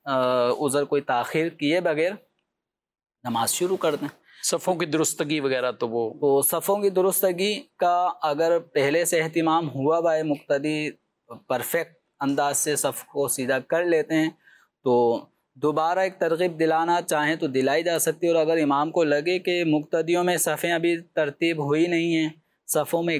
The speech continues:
Speaker 1: گیپ باقی ہے، کچھ مقتدی آگے پیچھے ہو رہے ہیں، تو پھر امام، آ، جہاں جہاں ان کی نظر پڑے کہ مقتدیوں کی صفیں set نہیں ہوئیں، تو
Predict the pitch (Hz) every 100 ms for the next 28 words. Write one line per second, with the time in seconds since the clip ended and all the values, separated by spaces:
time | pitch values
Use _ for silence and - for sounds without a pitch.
0 | 127 135 160 151 151 147 160 147 151 156
1 | - _ _ - 156 156 147 - 156 156
2 | 139 139 170 151 143 156 147 147 139 135
3 | 127 175 - - 131 - 170 - 147 139
4 | 147 220 _ _ _ - 131 131 131 143
5 | 139 151 156 147 151 151 147 151 139 143
6 | 156 156 147 147 151 143 - 139 143 147
7 | 143 139 135 143 143 143 139 - - 139
8 | 123 135 160 139 139 156 _ _ _ -
9 | 123 120 -